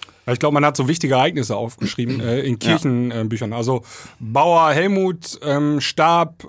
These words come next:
Speaker 1: äh, aufgrund eines Unfalls oder so. Das wurde dann
Speaker 2: Ja,
Speaker 1: festgehalten,
Speaker 2: ja.
Speaker 1: irgendwo, ne? Und dann kann man das sich so zusammenreimen.
Speaker 2: Ja.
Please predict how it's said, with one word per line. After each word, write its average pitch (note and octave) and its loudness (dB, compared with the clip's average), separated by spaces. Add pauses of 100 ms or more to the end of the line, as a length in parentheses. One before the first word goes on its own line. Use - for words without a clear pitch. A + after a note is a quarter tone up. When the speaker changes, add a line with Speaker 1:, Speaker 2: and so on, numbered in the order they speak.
Speaker 1:
äh, C#3+ -2
aufgrund D3+ 0
eines C3+ 0
Unfalls C3+ 0
oder G#2 -2
so. G2+ -6
Das G2+ -6
wurde B2+ 0
dann A#2+ 0
Speaker 2:
Ja, - -2
Speaker 1:
festgehalten, F#2 4
Speaker 2:
ja. F2+ 2
Speaker 1:
irgendwo, G2+ -4
ne? A#2+ -8
Und A2+ -8
dann A2+ -4
kann A#2+ -4
man A2+ -4
das A2 -6
sich A2 -4
so G#2+ -8
zusammenreimen. A2 -6 (100)
Speaker 2:
Ja. G#2 -4